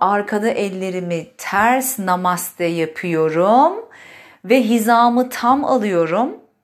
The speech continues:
Dve, nefes ver, sağ bacağa doğru katlan, beş nefes kal.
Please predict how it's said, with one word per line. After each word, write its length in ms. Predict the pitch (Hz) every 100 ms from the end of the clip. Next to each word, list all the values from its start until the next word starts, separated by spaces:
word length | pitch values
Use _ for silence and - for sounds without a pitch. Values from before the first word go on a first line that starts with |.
| _ _ _ _ _
Dve, 880 | 156 151 196 202 233 269 320 370 - _ 180
nefes 720 | 190 214 214 - 285 - -
ver, 280 | 277 285 285
sağ 520 | - - 254 277 233
bacağa 460 | 226 202 208 202 180
doğru 420 | 175 170 160 156
katlan, 680 | - 254 254 269 285 269 185
beş 260 | 226 -
nefes 380 | 175 - 156 -
kal. 360 | - 202 285